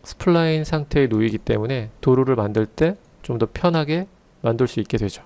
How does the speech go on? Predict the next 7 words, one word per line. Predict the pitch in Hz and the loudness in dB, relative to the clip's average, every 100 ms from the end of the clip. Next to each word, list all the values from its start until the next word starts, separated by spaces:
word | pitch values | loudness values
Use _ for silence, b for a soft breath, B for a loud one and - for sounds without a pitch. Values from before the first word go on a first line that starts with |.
| - | -20
세그먼트가 | - - 165 170 170 160 - 156 156 151 147 151 147 147 143 - _ | -14 0 2 4 2 0 2 4 4 4 4 4 6 4 0 -6 _
많을수록 | 123 123 151 156 151 | 0 0 0 -2 -4
부드러운 | - 127 139 139 135 131 131 127 - - | -4 0 4 6 4 0 -6 -10 -16 -18
형태를 | - 156 - 147 | -4 -2 2 2
만들지만 | 120 104 120 120 135 120 | 2 0 -2 -2 -4 -4
세그먼트를 | - 147 160 160 - 151 147 143 135 | -2 -2 0 -2 -2 0 2 0 -2
줄여도 | - 160 127 127 98 | 0 0 2 0 -2